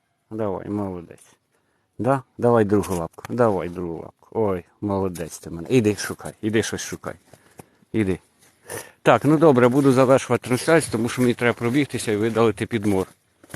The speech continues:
Підмор я позбираю в відро. Приєднуйтесь, підписуйтесь, тицяємо по екранчику. І, е, в Фейсбуці я,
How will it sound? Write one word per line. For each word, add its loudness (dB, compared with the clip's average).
Підмор 4
я 6
позбираю 4
в -2
відро. 2
Приєднуйтесь, 0
підписуйтесь, -6
тицяємо -4
по -4
екранчику. -2
І, -2
е, -4
в -12
Фейсбуці -2
я, 0